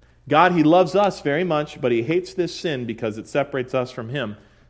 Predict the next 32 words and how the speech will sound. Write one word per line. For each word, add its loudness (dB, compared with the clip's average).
The -2
standard 0
to -2
get -4
to -6
heaven -4
is -2
perfection, -4
not -2
really 4
good 0
or 0
almost 2
perfect, -6
no 4
sin, -6
perfection. -6
Because -10
heaven 0
is -4
a -4
sinless -6
place. -8
We 0
all 4
have -2
sinned, -4
so -2
we're -2
separated -2
from -10
God. 0